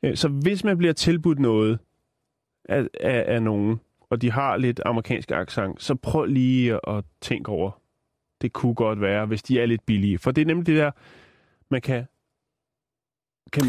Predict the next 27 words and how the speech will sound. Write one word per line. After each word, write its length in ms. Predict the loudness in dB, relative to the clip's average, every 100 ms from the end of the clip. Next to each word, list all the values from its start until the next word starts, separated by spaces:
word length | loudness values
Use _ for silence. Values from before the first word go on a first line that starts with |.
| 0
altså, 180 | -2 0
hvis 200 | 0 0
du 80 | 0
bliver 160 | 0 2
tilbudt 460 | 2 2 2 2
noget, 180 | 2 2
der 60 | 2
er 40 |
lidt 260 | 4 2 0
for 120 | -2
billigt, 400 | 0 2 2 0
så 260 | -2 -2 2
er 140 | 2 2
det 80 |
jo 160 | 2 0
som 180 | 0 0
regel, 220 | 0 -4 -2
øh, 400 | 0 0 0 -2 -4 -4
tyve 200 | 0 0
koster, 320 | 0 -4 -6 -10
kan 100 | -8 -8
man 80 |
sige, 240 | -8 -2 -2
ikke? 120 | -2 -6 _ _ _ _ _ _ _ _ _
Du 60 | 0
må, 160 | 2 2
ja, 180 | 0